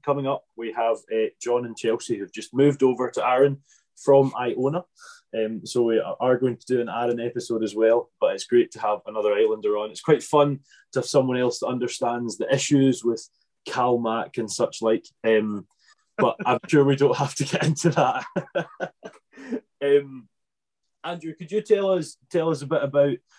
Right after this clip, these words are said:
talk about yourself and Sophie if you want, or yourself, or we'll see how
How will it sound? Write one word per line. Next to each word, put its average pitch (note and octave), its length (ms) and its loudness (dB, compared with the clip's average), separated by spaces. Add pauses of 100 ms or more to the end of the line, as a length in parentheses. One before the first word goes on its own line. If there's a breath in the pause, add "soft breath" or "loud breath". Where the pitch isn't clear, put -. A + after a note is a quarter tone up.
(160 soft breath)
talk G#3 160 4
about F3+ 140 -6
yourself E3+ 400 2
and D#3+ 180 -4
Sophie D#3 480 -2
if C#3 160 -6
you C3+ 100 -6
want, D3 300 -2
or B2+ 280 2
yourself, C3 560 -2
or A#2+ 180 -4
we'll A2+ 180 -16
see B2 220 -14
how A#2 120 -8